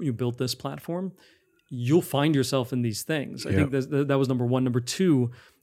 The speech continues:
Speaker 1: I think people appreciated the fact that here was someone who was so community minded,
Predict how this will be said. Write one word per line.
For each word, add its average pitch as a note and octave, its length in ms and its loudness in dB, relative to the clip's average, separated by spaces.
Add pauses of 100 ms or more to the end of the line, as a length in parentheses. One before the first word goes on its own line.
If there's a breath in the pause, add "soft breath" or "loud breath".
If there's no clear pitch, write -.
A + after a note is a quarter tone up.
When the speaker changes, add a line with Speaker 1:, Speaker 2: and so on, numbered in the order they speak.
Speaker 1:
I C#3+ 60 2
think D#3+ 160 2
people D#3+ 240 0
appreciated C#3 720 0
the B2 100 0
fact B2 420 -4
that A2+ 320 -4 (720)
here - 220 2
was F3+ 100 4
someone D#3 180 2
who D3 60 4
was B2+ 120 0
so D3 120 0
community C3 520 -2
minded, E3 520 -2